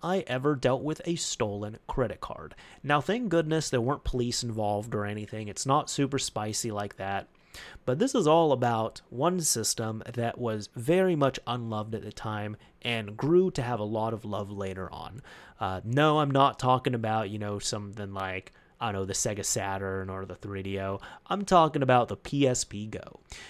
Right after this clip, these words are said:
You see, this was a system that had a good idea and came out at a bad time.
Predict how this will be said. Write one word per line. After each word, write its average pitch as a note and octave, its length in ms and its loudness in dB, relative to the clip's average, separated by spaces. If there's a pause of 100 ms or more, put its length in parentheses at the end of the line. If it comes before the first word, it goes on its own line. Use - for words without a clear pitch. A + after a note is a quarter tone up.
You C3 140 0
see, G#3 380 2 (240)
this E3+ 300 4
was A#3 160 2
a D#3 60 -2
system C#3+ 560 0 (120)
that C3 220 2
had C3 440 -2 (360)
a C3 140 -2
good C#3 360 2
idea A#2+ 680 0
and A2 160 -6
came C#3 240 -2
out B2 260 0
at A2+ 120 -4
a A2 140 -4
bad G2 480 -4
time. G2 520 -6